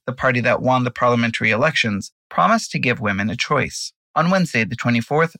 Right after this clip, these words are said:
Donald Tusk, the prime minister, sent a proposal to the parliament to legalize abortion for pregnancies of up to thirteen weeks. Similarly, Stanisław Gondecki, the president of the Episcopate, criticized the democratic system of the government,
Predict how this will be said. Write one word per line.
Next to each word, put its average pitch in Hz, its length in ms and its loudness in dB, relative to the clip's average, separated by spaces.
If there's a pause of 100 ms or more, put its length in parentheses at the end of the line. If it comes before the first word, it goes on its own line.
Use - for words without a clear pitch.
Donald 196 420 2
Tusk, - 440 -4 (100)
the 135 80 -6
prime 117 240 2
minister, 147 500 0 (240)
sent 196 240 0
a 208 60 -2
proposal 190 560 -2
to - 120 -6
the 123 100 0
parliament 120 520 2
to 160 120 -2
legalize 160 460 2
abortion 123 440 0
for 120 120 -6
pregnancies 151 640 -2
of 180 200 -2
up 180 160 0
to - 100 -6
thirteen 107 460 -4
weeks. 104 420 -6 (340)
Similarly, 120 760 0
Stanisław 190 640 0
Gondecki, 131 800 0 (180)
the 147 80 -4
president 185 520 0
of 139 100 0
the 131 80 -2
Episcopate, 120 680 -2 (160)
criticized 117 600 0
the 123 80 -2
democratic 123 540 0
system 147 380 -2
of 120 120 0
the - 80 -6
government, 160 500 0